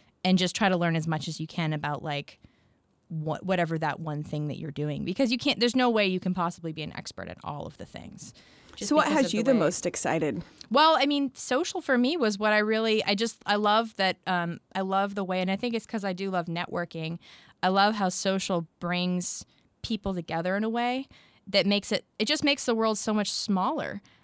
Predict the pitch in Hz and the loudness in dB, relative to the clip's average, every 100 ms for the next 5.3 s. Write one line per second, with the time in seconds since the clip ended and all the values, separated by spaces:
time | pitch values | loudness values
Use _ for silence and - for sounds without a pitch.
0 | - 208 214 208 - 269 196 196 190 202 | -2 2 2 2 2 2 2 2 2 2
1 | 208 202 175 170 165 - 208 208 202 185 | 0 2 4 4 2 -2 -2 0 2 0
2 | 175 165 160 - - 254 - 220 196 190 | 0 -2 -2 -4 0 0 2 0 0 -2
3 | 170 165 - 196 170 185 - - 180 - | -2 -6 -8 -4 -2 -2 -4 -2 -4 -4
4 | 175 180 - - 196 190 175 160 170 226 | -4 -4 -2 0 0 0 -2 -4 -4 -2
5 | 294 240 180 | 0 0 0